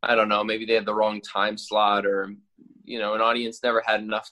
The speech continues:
time to get to know the characters. 'Cause once you know the characters, things start getting funnier and you, you, you feel acquainted with the world. Comedy takes that in a way that drama doesn't. And there's, I think, a world where this show ends up, you know, on a network or ended up on a network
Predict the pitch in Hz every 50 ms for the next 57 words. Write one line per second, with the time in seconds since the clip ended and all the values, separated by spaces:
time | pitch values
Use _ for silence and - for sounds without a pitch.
0 | - - 113 107 110 107 101 101 107 110 - - 107 101 101 101 98 98 - -
1 | - 143 143 139 - - 101 101 - - 101 113 131 135 135 - 120 117 123 123
2 | 127 123 117 110 - - 110 107 107 - - - 107 104 101 - - 110 104 104
3 | 107 - - 98 98 98 - - 92 92 104 - - 87 90 90 - - 104 101
4 | 95 95 92 92 92 90 - - 95 101 98 98 98 _ - - 98 - - 107
5 | 104 98 92 92 - - _ _ _ _ - - - 123 117 117 113 104 104 110
6 | - - 98 95 95 95 92 92 90 - - - _ _ - - - - - -
7 | - - 143 135 143 143 135 127 117 - 127 113 110 - - 104 98 95 95 98
8 | 98 95 92 92 - - 92 92 98 98 92 - - 87 85 - - 87 87 -
9 | - 90 95 92 87 _ _ _ _ _ _ _ _ _ _ _ - 120 123 123
10 | 123 123 117 113 - - - - 117 117 - - 165 190 - 135 120 104 110 107
11 | 113 117 117 107 113 110 107 110 110 - - - - 110 113 113 113 113 - -
12 | 110 107 107 101 110 104 104 - _ _ _ _ - 113 110 101 95 101 104 104
13 | 101 101 110 107 - - 107 107 104 - - 104 101 - 107 113 110 104 107 101
14 | - 107 104 104 107 107 101 - 104 104 101